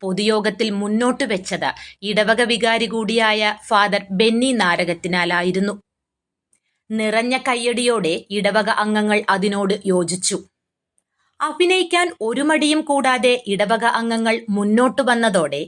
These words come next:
ബെന്നി നാരകത്തിനാൽ അച്ഛൻ ചുമതല ഏറ്റെടുക്കുകയായിരുന്നു. നാടകത്തോട് താൽപ്പര്യമുണ്ടായിരുന്ന മുതിർന്നവരുടെ പിന്തുണയും കൂടി ലഭിച്ചതോടെ ഇരട്ടി സന്തോഷമായി. ഇതിനായി സെന്റ് ജോർജ്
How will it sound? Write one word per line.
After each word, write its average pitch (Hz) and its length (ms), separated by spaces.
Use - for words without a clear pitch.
ബെന്നി 208 380
നാരകത്തിനാൽ 226 800
അച്ഛൻ 202 280
ചുമതല 208 580
ഏറ്റെടുക്കുകയായിരുന്നു. 185 1120
നാടകത്തോട് 214 760
താൽപ്പര്യമുണ്ടായിരുന്ന 226 1160
മുതിർന്നവരുടെ 254 720
പിന്തുണയും 285 580
കൂടി 294 240
ലഭിച്ചതോടെ 214 720
ഇരട്ടി 220 380
സന്തോഷമായി. 175 840
ഇതിനായി 320 420
സെന്റ് 247 440
ജോർജ് 277 340